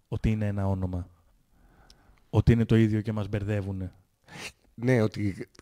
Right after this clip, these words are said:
Speaker 2: κάθε Γρηγόρης μέσα του έχει ένα Σταμάτη και το
Speaker 1: Ναι,
Speaker 2: ανάποδο.
Speaker 1: ότι όχι, είναι, είναι ένα Σταμάτης, είναι, είναι Γρηγόρης, ότι είναι, δηλαδή, αν σε πω, αν σε λένε Γρηγόρη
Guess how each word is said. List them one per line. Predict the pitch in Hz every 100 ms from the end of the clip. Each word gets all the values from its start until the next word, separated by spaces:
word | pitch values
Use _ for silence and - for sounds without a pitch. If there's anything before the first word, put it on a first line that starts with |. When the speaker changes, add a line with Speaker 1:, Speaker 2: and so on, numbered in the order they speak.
| _ -
Speaker 2:
κάθε | 127 123
Γρηγόρης | 123 110 120 113
μέσα | 110 127 117 120
του | 113
έχει | 113
ένα | 117
Σταμάτη | 104 113 104 104
και | 107
το | 220
Speaker 1:
Ναι, | -
Speaker 2:
ανάποδο. | 208 247
Speaker 1:
ότι | 254
όχι, | 285
είναι, | 302 311 262 302
είναι | 302
ένα | 269
Σταμάτης, | 247 202 170 185 208 -
είναι, | 220 233
είναι | - 220 247 226
Γρηγόρης, | 202 202 190 214 180 139
ότι | 143 170
είναι, | 196 214 185 - - - _ -
δηλαδή, | 123 120 143 -
αν | 135 139
σε | - 160
πω, | - 143 139
αν | 127
σε | 139 143
λένε | 143 156
Γρηγόρη | 143 120 117 123 123 113 95